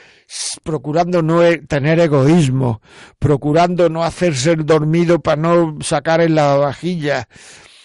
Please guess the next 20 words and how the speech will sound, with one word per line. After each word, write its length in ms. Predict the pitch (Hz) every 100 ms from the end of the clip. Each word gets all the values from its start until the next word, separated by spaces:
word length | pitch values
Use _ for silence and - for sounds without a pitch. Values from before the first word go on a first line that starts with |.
| - -
procurando 1120 | 143 139 151 160 180 180 175 170 160 160 160
después 380 | 147 151 175 170
de 80 | 160
comer 300 | 156 160 151
yo 120 | 165
me 80 | 156
acuesto 480 | 127 175 165 190
y 80 | 185
que 180 | 165 160
los 140 | 151
otros 300 | 156 165 170
hagan 300 | 165 165 160
lo 100 | 156
que 100 | 147
haya 200 | 160 160
que 80 | 156
hacer 200 | 139 160
en 100 | 156
la 100 | 151
cocina, 580 | 143 131 165 160 135 113